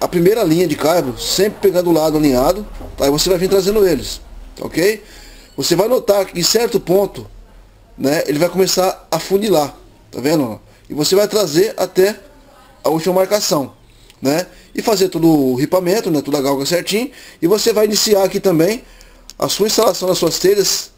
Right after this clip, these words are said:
né, sempre da parte que você iniciou pra cá, né? Ou seja, eu tenho essa telha aqui,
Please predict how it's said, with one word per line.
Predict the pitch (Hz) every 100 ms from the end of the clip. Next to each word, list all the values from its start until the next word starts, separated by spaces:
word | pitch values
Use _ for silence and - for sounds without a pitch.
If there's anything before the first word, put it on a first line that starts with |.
| _
né, | - 139 185 - - - -
sempre | - - 208 254
da | 208 -
parte | - 175 180 - 135 - - - - - -
que | -
você | 170 -
iniciou | 165 190 233 196 233 - _ _ _ _
pra | 170 202
cá, | - 147 - - _ -
né? | 139
Ou | 165
seja, | 170 156 139 110 - - - - - - -
eu | 131
tenho | 160 175
essa | 170 190
telha | 185 196
aqui, | 190 160